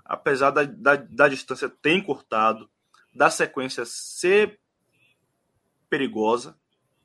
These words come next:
eu acho que o Bahia ainda tá em um momento, é, é, é, é, numa situação de uma certa tranquilidade no G quatro.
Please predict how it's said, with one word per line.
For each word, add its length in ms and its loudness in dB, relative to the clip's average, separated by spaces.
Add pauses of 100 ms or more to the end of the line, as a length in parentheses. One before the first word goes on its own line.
(240)
eu 100 -4
acho 240 -4
que 60 -10
o 40 -4
Bahia 340 0
ainda 300 -6
tá 400 0
em 60 -8
um 40 -8
momento, 840 -12 (100)
é, 60 -10
é, 440 -12
é, 220 -10 (180)
é, 120 -16
numa 180 -6
situação 760 -8 (500)
de 140 -16
uma 120 0
certa 320 -4
tranquilidade 920 -4 (560)
no 340 0
G 160 -2
quatro. 480 -4